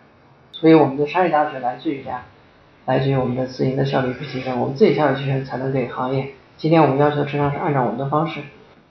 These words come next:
说，为什么你可以支持七点五六推车？因为我们做了，我们觉得成本是可接受的。哎，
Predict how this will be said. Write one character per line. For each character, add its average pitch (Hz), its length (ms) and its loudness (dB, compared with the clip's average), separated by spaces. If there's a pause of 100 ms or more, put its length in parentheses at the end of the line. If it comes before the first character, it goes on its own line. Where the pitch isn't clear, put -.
(120)
说， 151 440 -4
为 180 160 0
什 151 120 2
么 160 140 2
你 139 180 -4
可 165 160 -2
以 147 120 2
支 151 160 -8
持 156 120 -8
七 156 140 -12
点 147 220 -2
五 135 40 -6
六 131 140 -6
推 143 180 -14
车？ 135 120 -10
因 139 60 -4
为 147 80 0
我 143 160 2
们 123 160 -12
做 143 180 -2
了， 117 140 -8 (300)
我 - 60 -6
们 131 100 -2
觉 135 140 -8
得 135 100 -2
成 131 160 -10
本 127 140 -6
是 - 100 -14
可 120 100 -16
接 123 160 -6
受 139 160 -4
的。 127 60 -8 (640)
哎， 113 260 -8